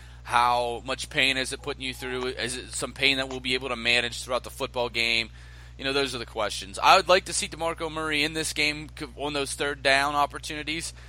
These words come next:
and just use him in those long third downs only. That way you don't really risk, um, injury too much, and he's not dealing with that much pain.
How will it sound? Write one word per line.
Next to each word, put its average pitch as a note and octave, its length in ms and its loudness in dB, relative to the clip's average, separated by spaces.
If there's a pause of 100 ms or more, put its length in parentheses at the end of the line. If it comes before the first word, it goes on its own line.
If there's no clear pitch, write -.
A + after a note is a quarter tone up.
(140)
and C3+ 120 -4
just C#3 240 -2
use C#3+ 180 0
him C#3 140 -4
in B2+ 40 -6
those B2 200 -2
long C3 240 0
third C3 240 -4
downs B2+ 360 2
only. D#3+ 600 -2 (300)
That A#2+ 180 2
way C3 140 0
you B2+ 100 0
don't C3 200 -2
really C3 220 -4
risk, B2 600 0 (120)
um, B2+ 300 2
injury D3 420 -4
too D#3 220 -6
much, C#3+ 380 4
and B2+ 80 -6
he's A#2 120 -6
not B2+ 300 2
dealing B2+ 200 -2
with A2 160 -4
that A#2+ 220 6
much C3 260 -2
pain. C3+ 300 2